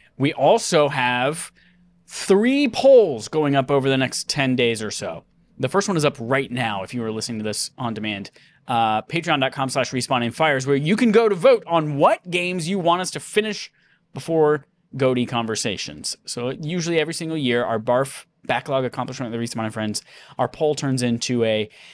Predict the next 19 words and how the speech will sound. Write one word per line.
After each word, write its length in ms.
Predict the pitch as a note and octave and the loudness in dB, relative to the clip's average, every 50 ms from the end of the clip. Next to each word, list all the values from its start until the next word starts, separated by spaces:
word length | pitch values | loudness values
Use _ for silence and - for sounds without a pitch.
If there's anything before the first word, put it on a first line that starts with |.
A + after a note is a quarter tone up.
| - - _ _ _ _ _ - | -20 -20 _ _ _ _ _ -12
"Hey, 600 | - - B2+ D#3 C#3+ B2 G#2+ G#2 G#2 G#2+ G#2+ _ _ _ _ _ _ _ _ - | -6 -2 0 0 0 0 -2 -6 -8 -10 -12 _ _ _ _ _ _ _ _ -10
we 220 | C3+ A#2 C3 C#3+ | -4 0 0 2
gotta 200 | D3 D3 C3 A#2+ | 4 2 2 0
come 140 | - C#3 B2+ | 0 -2 -2
up 100 | B2 A2 | -2 -2
with 140 | B2 A2+ G#2 | -4 -2 0
goaties 320 | A#2+ A#2+ A#2+ A#2 A2+ G#2+ | 2 2 2 2 0 0
soon. 520 | - - - A2+ G#2 G2 G2 G2 G2 G2 - _ _ - | -2 -2 -4 -4 -4 -6 -6 -8 -10 -10 -14 _ _ -6
What 160 | B2+ B2 B2+ | -2 0 2
do 60 | C3 | 2
you 80 | C3 C3+ | 2 2
want 120 | C#3 C3 | 2 0
us 80 | A#2+ - | -2 -4
to 60 | B2 | -6
play 200 | - - A#2 A2+ | -4 -4 -2 -2
in 60 | A2 | 0
November 320 | G#2+ G#2+ G#2 G#2+ G#2+ G#2 G#2+ | -2 -2 -2 -2 -2 -2 -2
and 100 | G#2 G2+ | -4 -4
December 600 | G#2 G2 - - E3+ E3+ D3+ B2 A#2 A2 A2 G#2 | -4 -2 -2 0 0 0 0 0 0 0 -2 -4